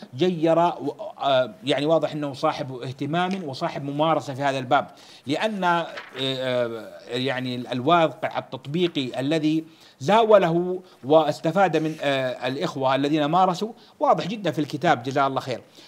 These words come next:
وقسم كتابه إلى هذه الأبحاث، خلينا نشوف ال-، فين رحنا الفهرس، الإخوة يصورون ورانا، هذا سلمك الله.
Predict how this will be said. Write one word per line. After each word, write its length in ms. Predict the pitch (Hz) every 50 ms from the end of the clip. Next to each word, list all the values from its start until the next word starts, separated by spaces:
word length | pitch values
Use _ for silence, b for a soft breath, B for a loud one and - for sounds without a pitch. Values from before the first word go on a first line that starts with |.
| B B -
وقسم 500 | 190 202 - 240 233 - - 196 180 165
كتابه 560 | 160 170 170 185 220 214 202 185 190 185 175
إلى 140 | 170 165 165
هذه 300 | 160 175 185 170 151 156
الأبحاث، 340 | 147 139 113 - 120 120
خلينا 180 | - 151 135 131
نشوف 220 | 123 - 120 -
ال-، 200 | 131 117 117 110
فين 100 | 117 135
رحنا 360 | 120 120 107 113 113 110 107 87 - b b b b b b _
الفهرس، 440 | 107 113 - 143 131 131 131 127 -
الإخوة 280 | 127 139 135 - 127 123
يصورون 500 | 117 - 123 120 123 139 147 123 117 117
ورانا، 300 | 120 117 107 95 92 87 B B B B B B B
هذا 240 | - 151 175 180 165
سلمك 380 | - - 156 151 143 135 -
الله. 240 | 139 131 127 110 95